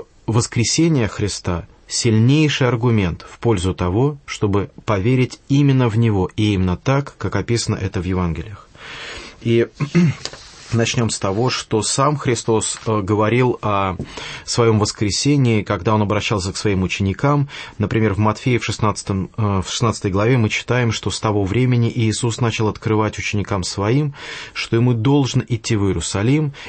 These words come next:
и много пострадать от старейшин и пресвященников и книжников и быть убиту, и в третий день воскреснуть». Также, э, есть еще в других местах, в Матфея в двадцатой главе, помните, классическое место в Иоанне во второй главе, когда, э,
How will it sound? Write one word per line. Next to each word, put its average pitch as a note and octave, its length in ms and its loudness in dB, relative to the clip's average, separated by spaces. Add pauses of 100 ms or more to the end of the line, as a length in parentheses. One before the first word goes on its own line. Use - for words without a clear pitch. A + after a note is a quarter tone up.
(120)
и A2+ 100 2
много A#2+ 440 4
пострадать G#2+ 500 -2
от F2 80 -6
старейшин A2 540 0
и F#2 40 -2
пресвященников C#3 840 0
и G#2+ 60 -2
книжников B2+ 560 0 (100)
и B2 80 0
быть C3+ 380 2
убиту, A#2 640 0 (320)
и A2 120 0
в - 100 -8
третий C#3 340 2
день A2+ 220 2
воскреснуть». - 760 -4 (600)
Также, A2 500 0
э, G#2+ 220 2
есть G#2+ 280 0
еще G2+ 200 -2
в F2+ 40 -2
других A2 360 -2
местах, A2+ 340 0
в - 60 -8
Матфея C#3 360 2
в A#2 40 -6
двадцатой A#2 440 0
главе, G#2 300 2
помните, G#2 460 0
классическое G#2 640 -2
место G2+ 300 -2
в F#2 120 0
Иоанне G2+ 300 0
во F#2 80 0
второй G2 360 -2
главе, F#2+ 360 0
когда, G#2 400 0 (480)
э, G#2+ 320 2